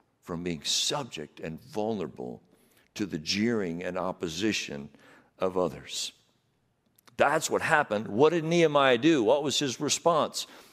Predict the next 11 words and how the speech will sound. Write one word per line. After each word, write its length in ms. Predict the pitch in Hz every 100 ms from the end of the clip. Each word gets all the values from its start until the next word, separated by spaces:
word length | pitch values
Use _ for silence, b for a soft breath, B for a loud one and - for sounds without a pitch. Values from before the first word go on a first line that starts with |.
| B _
First 440 | - 170 196 -
response, 560 | 196 - 180 170 160 - b b
he 180 | - 156
prays. 720 | 151 156 120 73 - - - _ _ _ _ b b b b b b _ _ _ _ _ _
Here's 360 | - 123 175 170
our 140 | 170
lesson 440 | 165 156 - 80 - - _ -
over 300 | 156 175 180
and 80 |
over 180 | 165 143
again. 380 | 117 110 78